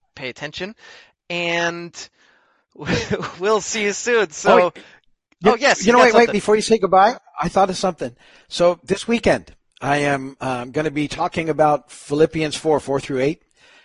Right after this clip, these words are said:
Speaker 2: And, uh, set of scriptures everybody knows really well. "Rejoice in the Lord always." I s-, again, I
Speaker 1: Say it
Speaker 2: say,
Speaker 1: again.
Speaker 2: "Rejoice. Let your
Speaker 1: Rejoice.
Speaker 2: gentleness be evident to all. The Lord is near. Do not be anxious
Speaker 1: Anxious
Speaker 2: about
Speaker 1: about
Speaker 2: anything, but in
Speaker 1: anything.
Speaker 2: everything by prayer and petition." With prayer and, but, you know, you know the verses.
Speaker 1: Thanksgiving. Yep.
Speaker 2: And, uh,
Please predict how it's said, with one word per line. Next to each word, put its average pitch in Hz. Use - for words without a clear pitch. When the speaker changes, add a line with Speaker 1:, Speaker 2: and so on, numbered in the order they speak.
Speaker 2:
And, 123
uh, 117
set -
of 131
scriptures 151
everybody 143
knows 135
really 135
well. 131
"Rejoice 127
in 143
the 135
Lord 131
always." 127
I 120
s-, -
again, 127
I 127
Speaker 1:
Say 123
it -
Speaker 2:
say, 131
Speaker 1:
again. 127
Speaker 2:
"Rejoice. 123
Let 127
your 127
Speaker 1:
Rejoice. 127
Speaker 2:
gentleness 135
be 139
evident 143
to 151
all. 139
The 139
Lord 139
is 135
near. 143
Do 143
not 160
be 160
anxious 165
Speaker 1:
Anxious -
Speaker 2:
about 147
Speaker 1:
about 160
Speaker 2:
anything, 151
but 147
in 143
Speaker 1:
anything. 147
Speaker 2:
everything 147
by 143
prayer 160
and 151
petition." 185
With 123
prayer 160
and, 139
but, 151
you 147
know, 147
you 196
know 175
the 151
verses. 143
Speaker 1:
Thanksgiving. 208
Yep. 151
Speaker 2:
And, 160
uh, 151